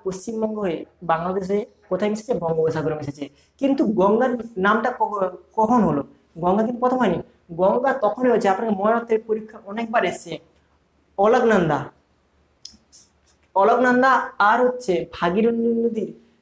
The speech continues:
মিলিত প্রবাহ। কোথায় অলকনন্দা আর গঙ্গা নদী, এ, ভাগীরথী নদী মিলিত হয়েছে? দেবপ্রয়াগে। Very, very important, আপনাকে মনে রাখতে হবে, অলকনন্দা নদী আর গঙ্গা নদী কোথায় মিলিত হয়েছে? দেবপ্রয়াগে। দেবপ্রয়াগ, দেবপ্রয়াগে মিলিত হয়েছে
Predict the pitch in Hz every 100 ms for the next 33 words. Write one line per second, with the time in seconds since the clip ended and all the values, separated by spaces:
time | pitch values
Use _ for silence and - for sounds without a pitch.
0 | 175 190 226 247 220 165 147 - _ _
1 | 214 220 254 262 208 220 233 240 247 226
2 | 226 233 240 233 220 208 160 190 233 233
3 | 233 233 226 240 247 175 151 175 208 -
4 | 196 170 160 147 156 196 208 214 196 196
5 | 190 185 175 196 175 170 - 151 160 -
6 | _ _ _ 170 185 214 226 220 214 208
7 | 220 - - 185 170 175 196 202 175 160
8 | - - 196 226 220 202 180 165 147 202
9 | 202 202 165 160 151 _ _ _ _ -
10 | 160 202 208 196 170 160 165 - - _
11 | _ _ _ _ _ _ _ _ _ _
12 | _ - 175 180 226 214 - 202 208 214
13 | 233 277 - 180 185 202 202 269